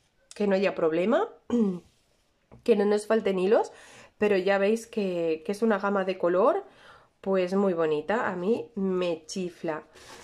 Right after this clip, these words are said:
de verdad. Y bueno, pues nada, eh, aquí espero que os haya gustado mucho, eh, estos dos esquemas que, bueno, ah,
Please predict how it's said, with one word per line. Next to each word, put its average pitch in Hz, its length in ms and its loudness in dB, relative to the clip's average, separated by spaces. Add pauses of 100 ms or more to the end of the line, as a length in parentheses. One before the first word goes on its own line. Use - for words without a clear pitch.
(120)
de 175 200 2
verdad. 165 400 0 (380)
Y 202 140 -2
bueno, 170 280 0 (120)
pues 175 240 0
nada, 160 440 -4
eh, 151 500 -8 (3000)
aquí 247 600 -4 (2000)
espero 208 580 6
que 202 60 2
os 196 100 -2
haya 233 300 2
gustado 202 680 4
mucho, 180 540 0 (120)
eh, 180 500 0
estos 226 320 2
dos 233 160 2
esquemas 233 560 0
que, 220 280 2
bueno, 190 400 2
ah, 170 380 0